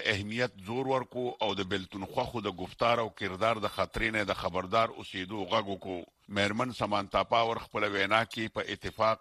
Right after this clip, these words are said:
او محکمتیا زور راوړو چې دا شان د اقتصادي ودې او روزګارونو پیدا کولو مقصدونه ترلاسه کړی شي. د جنگ جنگ په نارو وهلو نه خو بوزنیا هرزیګوینا ته د اعلی پایي سرمایه‌کاري راوړلی کېدی شي او نه د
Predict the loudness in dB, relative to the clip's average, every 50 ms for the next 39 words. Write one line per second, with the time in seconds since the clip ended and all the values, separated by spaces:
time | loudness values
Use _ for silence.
0 | -4 -8 -6 -6 -4 -4 -4 -6 -6 -6 -8 -8 -8 -4 0 0 0 0 -2 -4
1 | -4 -4 -2 0 0 2 2 2 0 -2 -4 -4 -8 _ _ -10 -8 -8 0 2
2 | 4 4 4 2 0 -2 -2 -2 -2 -2 -2 -2 -2 -4 -6 -6 -10 -8 -2 0
3 | 0 0 0 -2 -2 0 -2 0 -2 -4 -4 -4 -4 -2 -2 -2 -2 -4 -6 -2
4 | 0 2 2 2 0 -2 -6 -6 -4 -2 -2 0 2 2 0 0 -2 -6 -6 -6
5 | -6 -4 -4 -6 -6 -4 -6 -6 -6 -4 -2 0 0 0 0 -2 _ _ _ -4
6 | -2 -2 0 2 2 2 2 2 -2 -6 -4 -2 -2 -2 -2 -2 -4 -4 -4 -6
7 | -6 -8 _ _ _ -2 -2 -2 0 4 2 2 2 2 -2 0 0 0 0 0
8 | -2 -2 2 4 4 4 4 2 -2 -2 -2 -2 -2 0 -2 -2 -2 -2 -4 -6
9 | -10 _ _ -10 -4 -4 -4 -2 -4 -8 -6 -4 -4 -4 -4 -4 -6 -4 0 2
10 | 2 4 4 2 2 0 -2 -4 -6 -6 -6 -6 -4 -2 0 2 2 2 2 2
11 | 2 0 0 0 -2 -4 -4 0 2 2 2 4 4 4 4 2 2 0 0 0
12 | -2 -4 -2 -2 -2 -2 0 0 0 0 0 0 0 0 0 0 0 0 0 0
13 | 0 0 0 0 -2 -2 0 -2 -2 0 -2 -4 -4 -6 -8 -6 -6 -8 -8 -10
14 | _ _ _ -2 0 0 0 0 0 -2 -2